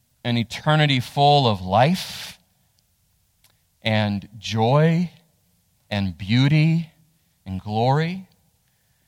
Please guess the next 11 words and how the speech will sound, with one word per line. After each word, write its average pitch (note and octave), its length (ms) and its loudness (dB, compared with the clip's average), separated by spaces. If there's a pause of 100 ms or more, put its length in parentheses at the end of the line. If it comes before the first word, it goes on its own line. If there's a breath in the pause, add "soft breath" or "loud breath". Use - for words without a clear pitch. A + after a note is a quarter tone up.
(140)
or A#2+ 300 0
it's - 400 -6
an A#2+ 140 -2
eternity C3+ 680 -2
in A2+ 220 -2
death - 580 -6 (460)
and G2 120 -4
in F#2+ 120 -2
suffering G2 680 -2
and G2+ 220 -10
torment G#2 580 -2